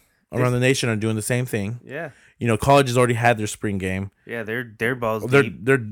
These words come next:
Speaker 1: yeah, the summer already started from, like, a month ago. It's crazy.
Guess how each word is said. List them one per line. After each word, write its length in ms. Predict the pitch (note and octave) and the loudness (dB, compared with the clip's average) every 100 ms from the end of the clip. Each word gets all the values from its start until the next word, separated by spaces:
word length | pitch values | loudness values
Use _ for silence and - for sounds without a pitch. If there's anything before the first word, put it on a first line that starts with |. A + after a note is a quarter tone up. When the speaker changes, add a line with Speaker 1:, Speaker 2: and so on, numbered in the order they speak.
| A2 | -4
Speaker 1:
yeah, 200 | B2 A2 | 0 0
the 120 | G#2+ | 0
summer 280 | - C#3+ A2+ | 0 2 2
already 140 | G2 | -2
started 220 | G2 G2+ F#2 | -4 -8 -6
from, 200 | G#2+ G2+ | -6 -6
like, 120 | G2 | -4
a 60 | |
month 200 | G#2+ G#2 F#2 | -4 -4 -6
ago. 200 | F2+ F#2 | -8 -8
It's 140 | - | -8
crazy. 380 | - G2 F2+ G2 | -6 -6 -6 -12